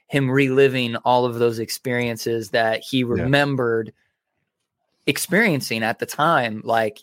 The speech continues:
Speaker 1: the emotions, the ups, the downs, the, the pissed off, the ecstatic, like, just watching somebody live that nostalgic, uh, that ex-, nostalgic experience that was once in a lifetime,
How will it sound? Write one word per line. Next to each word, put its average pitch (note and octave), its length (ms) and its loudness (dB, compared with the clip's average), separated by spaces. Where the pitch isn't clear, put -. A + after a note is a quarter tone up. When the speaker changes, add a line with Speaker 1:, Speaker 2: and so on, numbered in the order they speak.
Speaker 1:
the A#2+ 120 0
emotions, B2 800 0
the A#2 180 -8
ups, C#3 400 0
the A2+ 120 -4
downs, A#2+ 640 0
the, A2 360 -4
the G#2+ 240 -4
pissed D3 400 2
off, B2 400 4
the A#2 320 -8
ecstatic, B2 800 -2
like, A2 240 -12
just - 340 -8
watching D#3+ 460 2
somebody D3 560 2
live B2+ 400 2
that B2+ 260 0
nostalgic, B2 1040 -2
uh, A#2 380 -2
that B2 380 0
ex-, - 240 -8
nostalgic C3 680 2
experience C3 640 -4
that A#2+ 180 2
was A#2+ 240 -4
once B2 300 -2
in A#2+ 80 -2
a A#2 80 0
lifetime, A#2+ 680 -4